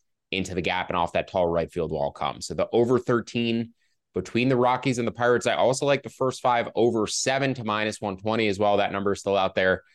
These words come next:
but over thirteen to minus one ten would be my best bet. Roughly where I would play it to. We bet some over twelve and a halfs and over six and a halfs last night. As I said, the line has been moving up this morning, but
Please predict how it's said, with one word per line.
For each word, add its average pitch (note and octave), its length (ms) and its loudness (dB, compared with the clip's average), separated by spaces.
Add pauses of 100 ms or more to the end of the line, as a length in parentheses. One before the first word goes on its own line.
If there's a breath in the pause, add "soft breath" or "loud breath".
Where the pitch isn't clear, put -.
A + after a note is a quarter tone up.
(160)
but G2 120 -2
over F#2+ 260 0
thirteen F#2+ 460 -4
to F2+ 100 -10
minus E2+ 320 -2
one E2+ 160 -6
ten D#3 240 -2
would G#2+ 120 2
be G2+ 120 2
my G2 120 0
best F#2+ 280 0
bet. G2+ 240 -2 (400)
Roughly D3 420 2
where C3 200 4
I A#2+ 80 4
would G#2+ 200 2
play A#2 140 2
it A2 100 -2
to. - 80 -6
We A2 120 -2
bet A2+ 180 0
some A2 120 -6
over G#2 220 -4
twelve A2+ 300 2
and G#2 80 0
a - 20 0
halfs G2+ 400 -4 (300)
and G2 100 -2
over G2+ 340 2
six C#3 380 -2
and C3 100 0
a A2 40 -4
halfs G#2 320 -4
last F2+ 480 -4
night. G2 400 -4 (240)
As F#2 120 -4
I - 0 -
said, F#2 160 -2
the F#2 60 0
line G2+ 220 2
has A2+ 100 2
been G2+ 160 0
moving G2 220 0
up F#2+ 100 -6
this - 220 -8
morning, G2 320 0
but F2+ 260 0